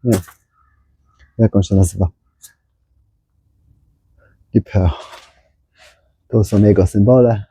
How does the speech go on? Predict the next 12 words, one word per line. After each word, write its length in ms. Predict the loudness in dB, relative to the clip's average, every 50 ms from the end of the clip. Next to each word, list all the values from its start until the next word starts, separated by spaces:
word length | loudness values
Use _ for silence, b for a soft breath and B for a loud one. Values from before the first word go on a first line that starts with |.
| -12 -12
Dokładnie 460 | -10 -4 -2 -2 0 0 -2 -2 -4
co 160 | -2 -6 -8
to 140 | -4 0 2
jest 200 | 4 4 4 4
za 120 | 2 0 0
dźwig. 420 | 2 0 0 0 0 -8 _ _ _ _ _ _ _ _ _ _ _ _ -6
Jakby 160 | -4 -4 -2
kogoś 260 | 0 0 0 0 -2
interesowało. 680 | -4 -6 -6 -4 -2 -2 0 2 4 4 2 2 -2 _ _ _ _ b b b b b b b b b -4
Tutaj 240 | -2 0 2 2 2
zwalniamy 600 | 4 4 4 4 6 6 6 4 4 4 4 2
hamulec. 480 | 2 2 2 4 4 4 4 2 0